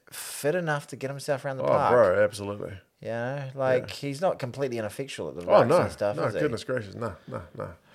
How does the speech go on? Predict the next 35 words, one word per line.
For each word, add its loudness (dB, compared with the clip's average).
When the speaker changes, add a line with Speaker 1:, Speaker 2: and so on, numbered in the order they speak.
Speaker 1:
Quite 4
a, -2
quite 2
a 2
remarkable -2
thing, 0
'cause 0
I 8
know 4
back 6
in -6
the -4
day, 6
like, -2
there -4
would -6
be -4
that -4
giant -6
fat -4
kid -4
on -6
the -6
other -8
team, -12
and -14
he'd -12
be -14
like, -12
everyone -12
would -18
be -18
like, -18
"Oh, -18
jeez, -18